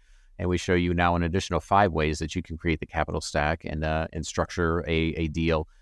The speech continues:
then you realize, "Okay, I really didn't understand creative financing." And so those are the, those are the conversations and the types of strategies and the types of creative structures that we talk about in, in our mastermind that are a little more advanced and a little more,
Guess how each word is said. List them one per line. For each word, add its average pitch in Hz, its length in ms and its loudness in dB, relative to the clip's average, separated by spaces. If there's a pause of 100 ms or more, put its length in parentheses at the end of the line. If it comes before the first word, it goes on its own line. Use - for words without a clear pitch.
(200)
then 87 120 0
you 87 100 0
realize, 80 300 2
"Okay, 85 380 2
I 90 280 0
really 90 280 2
didn't 78 220 0
understand 71 500 -4
creative 80 240 -2
financing." 71 540 -4
And 71 120 -6
so 80 200 0
those 127 200 4
are 131 80 4
the, 90 220 2 (380)
those 143 180 4
are 135 40 2
the 113 80 4
conversations 107 800 2
and 90 120 -2
the 80 40 -4
types 95 240 -2
of 85 60 -6
strategies 90 800 0
and 82 380 -2
the 80 320 0
types - 260 -6
of 78 100 -6
creative 82 360 -2
structures - 560 -2
that 73 120 0
we 76 100 -2
talk 82 220 0
about 78 320 2
in, 80 220 -6
in 80 140 -2
our 76 100 0
mastermind 76 640 -2
that - 160 -10
are 80 60 -2
a 80 40 0
little 80 200 0
more 80 180 -2
advanced 80 480 0
and 78 160 -2
a 78 140 0
little 82 260 -2
more, 82 300 0